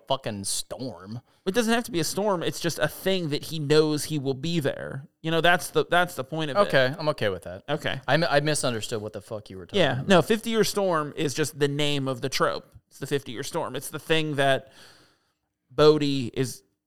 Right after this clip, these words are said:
Speaker 2: has to do. He's
Speaker 1: That's
Speaker 2: drawn
Speaker 1: gonna be
Speaker 2: to
Speaker 1: open
Speaker 2: it.
Speaker 1: to interpretation then.
Speaker 2: Yeah, of course. Yeah,
Speaker 1: Okay, I'm
Speaker 2: exactly.
Speaker 1: fine with
Speaker 2: Um,
Speaker 1: that.
Speaker 2: okay, and my other trope?
Speaker 1: I'll allow it.
Speaker 2: My other trope? Exactly what you just said, my friend.
Speaker 1: What's that?
Speaker 2: Vaya con Dios.
Speaker 1: Like
Speaker 2: Utah lets Bodhi go.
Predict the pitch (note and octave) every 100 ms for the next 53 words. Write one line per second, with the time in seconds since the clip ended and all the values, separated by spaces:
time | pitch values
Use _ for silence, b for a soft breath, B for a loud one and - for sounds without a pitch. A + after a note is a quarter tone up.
0 | _ _ _ - - E3 D3 - C#3+ C3
1 | A#2+ C3 D#3 F#3 D#3 E3 D#3+ F#3 F3 D#3+
2 | F3 E3 D3 C#3 B2+ C#3 C3 A#2 C#3 C3+
3 | G#2 F#2+ F#2 G3 F#3+ - E3+ C4 A#3+ -
4 | G#3+ - E3+ A3 A#3 - D#3+ D#3+ D#3 C3+
5 | - F3 D#3+ F3 D3+ D3 D3 D3+ E3+ -
6 | G3 E3+ B2+ G#2 A2+ - _ _ _ _
7 | C#3 D3 E3 - F#3 A#2+ _ _ _ _
8 | _ _ - B2 C3 C#3+ C#3+ A2+ D3 D3+
9 | F3 D3 C3+ D#3 C#3 C#3 _ _ _ C3+
10 | A2+ - _ _ A#2 A#2+ A2 A#2 G2+ A2
11 | B2 A#2+ B2 - - - _ _ _ _
12 | _ _ _ _ A#2 C3+ D3 C3+ C#3 -
13 | C#3+ D3 C#3 D3 A#2+